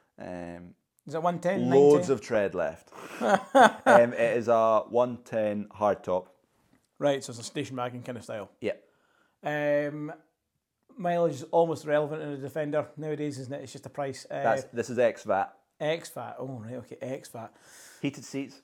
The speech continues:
Speaker 2: <laughs> That's quite, isn't H S E spec, is it?
Speaker 1: <laughs> Yeah.
Speaker 2: Um, I'm gonna say Two thousand eleven?
Speaker 1: Two thousand eleven.
Speaker 2: Two thousand eleven.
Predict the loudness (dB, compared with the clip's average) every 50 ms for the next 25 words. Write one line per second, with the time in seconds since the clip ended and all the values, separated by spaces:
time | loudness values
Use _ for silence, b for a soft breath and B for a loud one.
0 | _ _ _ _ -2 0 0 0 0 2 6 6 6 6 6 6 4 4 4 4
1 | 2 2 2 2 2 2 2 2 2 2 2 2 2 2 B -8 B B -8 -8
2 | -8 -10 -10 _ 0 0 2 2 -2 -2 -2 -2 -2 -4 -4 2 4 4 4 4
3 | 4 -2 -2 -4 -4 -8 -10 _ B B B B -20 -18 -16 -16 B B B B
4 | -6 2 4 4 6 6 4 4 2 2 0 -2 -6 -10 _ _ _ _ 0 0
5 | 2 2 0 -2 -2 -4 -2 -2 0 0 0 -4 -6 -8 -10 -4 0 0 2 2
6 | 2 0 0 -2 -2 -2 -2 -2 -4 -6 -12 _ -20 _ _ _ _ -20 _ _
7 | _ _ _ _ _ _ _ _ _ _ _ _ _ -6 -6 -4 0 2 2 2
8 | 2 0 -4 -8 -14 _ _ _ _ _ _ _ _ _ _ _ _ _ -6 -6
9 | -4 -4 -4 -4 -4 -8 -10 -8 -6 -6 -6 -6 -8 -8 -8 -8 -6 -6 -6 -6
10 | -6 -6